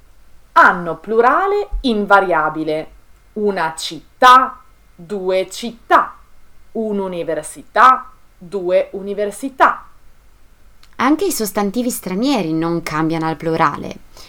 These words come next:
Speaker 2: Uno sport, due sport, un bar, molti bar, un autobus, dieci autobus.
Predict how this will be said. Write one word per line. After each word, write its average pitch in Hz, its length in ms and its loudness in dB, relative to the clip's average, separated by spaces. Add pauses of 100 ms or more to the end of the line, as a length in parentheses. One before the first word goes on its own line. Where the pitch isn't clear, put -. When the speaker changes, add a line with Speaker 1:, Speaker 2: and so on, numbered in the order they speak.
(180)
Speaker 2:
Uno 151 180 -8
sport, 262 640 4
due 254 180 -2
sport, 170 600 -2 (120)
un 156 200 -8
bar, 208 640 6
molti 185 460 -2
bar, - 320 -2 (140)
un 160 200 -6
autobus, 247 680 -2
dieci 220 520 -2
autobus. 147 640 -8